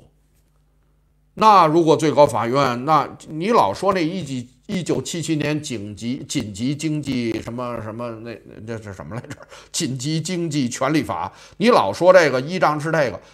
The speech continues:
那我要判断你对这个要做出一个重新的解释的话，那川普在后来这三年也没法再加关税了，也可能就不让你弄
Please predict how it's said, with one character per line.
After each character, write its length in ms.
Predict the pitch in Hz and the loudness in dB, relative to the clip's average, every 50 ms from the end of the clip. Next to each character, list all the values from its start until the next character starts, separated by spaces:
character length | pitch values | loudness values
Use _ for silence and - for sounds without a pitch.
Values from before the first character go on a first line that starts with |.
| _ _ | _ _
那 160 | 185 208 170 | 4 4 4
我 160 | 127 110 110 | 4 2 0
要 140 | 127 143 151 | 0 0 0
判 240 | 147 - 156 139 131 | 0 -2 -4 -2 -2
断 120 | 131 120 | -4 -4
你 140 | 101 87 95 | -4 -8 -8
对 240 | - 180 175 147 120 | -2 0 2 2 4
这 160 | 160 170 139 | 2 2 2
个 80 | 127 | 4
要 140 | 135 139 135 | 2 2 2
做 200 | 131 - 156 127 | 0 0 -2 -2
出 140 | 117 127 135 | -2 -2 -4
一 100 | 139 143 | -4 -4
个 120 | 131 117 | -4 -6
重 200 | - - 143 143 | -6 -8 -8 -10
新 220 | 147 143 - 147 135 | -8 -8 -6 -6 -6
的 80 | 117 | -6
解 260 | 95 - 85 69 - - | -8 -8 -12 -14 -16 -16
释 220 | - - 90 82 | -16 -16 -16 -16
的 60 | - - | -14 -16
话， 180 | - 57 52 - _ _ _ _ _ _ _ _ _ _ _ _ _ _ _ _ _ _ _ _ _ _ _ _ _ _ - | -16 -18 -20 -20 _ _ _ _ _ _ _ _ _ _ _ _ _ _ _ _ _ _ _ _ _ _ _ _ _ _ 0
那 100 | - 143 | 0 0
川 200 | 147 - 185 165 | 2 2 0 0
普 120 | 135 131 | 0 0
在 120 | 110 135 139 | 0 0 -2
后 240 | - - 208 165 | 4 4 6 6
来 140 | 127 113 123 | 6 4 2
这 140 | 120 120 107 | 0 0 -4
三 200 | - - 110 110 | -4 -6 -8 -8
年 200 | 104 98 101 104 | -8 -8 -8 -8
也 60 | 92 82 | -10 -10
没 120 | 85 90 | -12 -12
法 140 | 90 101 98 | -12 -12 -12
再 140 | 92 90 78 | -12 -12 -12
加 180 | - 78 82 | -12 -12 -12
关 180 | 80 82 80 80 85 | -10 -10 -12 -12 -12
税 120 | - 78 | -14 -14
了， 80 | 65 62 85 | -14 -14 -16
也 140 | 104 170 - | -16 -12 -10
可 100 | 156 135 | -8 -8
能 140 | 147 165 | -8 -8
就 80 | 160 127 | -8 -8
不 100 | 110 151 | -6 -4
让 180 | 180 202 156 98 | -4 -4 -4 -8
你 120 | 76 71 | -12 -12
弄 160 | 104 165 180 | -12 -12 -12